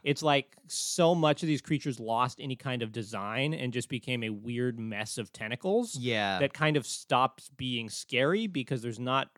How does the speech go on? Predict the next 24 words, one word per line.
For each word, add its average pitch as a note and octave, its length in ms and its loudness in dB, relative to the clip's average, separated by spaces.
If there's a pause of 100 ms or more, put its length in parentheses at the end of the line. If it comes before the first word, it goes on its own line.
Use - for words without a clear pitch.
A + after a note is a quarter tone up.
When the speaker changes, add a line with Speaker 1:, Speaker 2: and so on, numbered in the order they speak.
(180)
Speaker 1:
really B2+ 420 -2 (120)
anything C#3 400 -2
even A2+ 180 -6
remotely A2+ 460 -2
humanoid F#3+ 480 2
about G3 300 4
it. A3 140 -2 (280)
Speaker 2:
Yeah. G#2 600 2
Speaker 1:
Uh, G#2+ 140 -12
Speaker 2:
I B2+ 80 0
mean, C3 340 -2
I C3 160 4
st-, C#3+ 260 -4
I B2 120 0
still B2+ 160 -2
think A#2 240 -6
back G#2 260 -2
on, G2+ 80 -8
like, F#2+ 160 -10
Resident G2+ 400 -6
Evil G2 260 -8
two, G2 380 -8
the, F2 300 -10
the, F2+ 180 -14